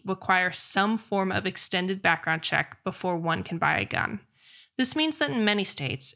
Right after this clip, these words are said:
it's easier for an eighteen-year-old to buy a gun than it is for them to get a driver's license.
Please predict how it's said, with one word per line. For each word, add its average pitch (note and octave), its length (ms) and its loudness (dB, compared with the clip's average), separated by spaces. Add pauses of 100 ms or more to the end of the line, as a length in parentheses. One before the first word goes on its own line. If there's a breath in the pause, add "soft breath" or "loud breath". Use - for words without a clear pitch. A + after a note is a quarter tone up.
it's - 180 -2
easier A3+ 320 2
for B3+ 140 -2
an C4 100 0
eighteen-year-old F3+ 580 0
to - 120 -14
buy F3 200 4
a G#3+ 60 2
gun D#3+ 380 0 (200)
than F#3+ 200 0
it D#3+ 100 0
is F#3 140 0
for F#3+ 120 -4
them E3+ 160 0
to - 100 -10
get D#3+ 100 0
a D#3 60 -2
driver's C#3 380 -2
license. - 560 -6